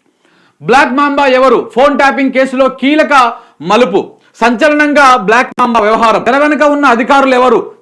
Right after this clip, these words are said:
తెర ముందు రాకుండా ఆపుతున్నది ఎవరు? వాళ్ళని తెర ముందుకు రాకుండా ఆపుతున్నది ఎవరు? సంచలన కేసు అంటూనే దాగుడు మూతలు ఎందుకు?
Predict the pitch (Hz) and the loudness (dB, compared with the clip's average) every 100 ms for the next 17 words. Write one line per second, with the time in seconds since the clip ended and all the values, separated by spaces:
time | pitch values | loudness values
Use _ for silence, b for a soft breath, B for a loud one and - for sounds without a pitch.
0 | _ 220 269 277 302 311 294 240 277 277 | _ -2 0 0 0 2 2 0 0 2
1 | 240 220 226 240 254 233 208 160 - 139 | 2 2 0 -2 0 0 0 -2 -6 0
2 | 196 233 226 196 226 226 277 285 277 233 | 2 2 0 -2 -2 0 -2 2 2 0
3 | 254 220 208 - 233 175 202 208 - b | -2 -2 -2 -4 -4 -2 -2 -2 -4 b
4 | b b - 240 269 330 320 302 - 285 | b b -2 0 2 0 2 0 2 0
5 | 262 302 285 285 285 269 220 262 294 294 | 2 0 2 0 2 2 2 2 2 2
6 | 269 269 254 220 262 226 208 | 2 2 0 0 0 -2 -4